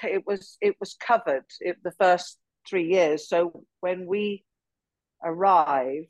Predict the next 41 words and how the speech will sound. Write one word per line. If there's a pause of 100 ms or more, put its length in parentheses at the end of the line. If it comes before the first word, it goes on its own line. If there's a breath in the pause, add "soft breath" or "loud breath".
we
were
at
two
and
a
half
years.
So
we (840)
got
told
about
it
from
the
neighbours.
So
when
it
was, (240)
when
the
warranty
was
up, (220)
the
three
years (160)
cover, (680)
we
then
had
to
look
for
something.
And
Dave
and
Sally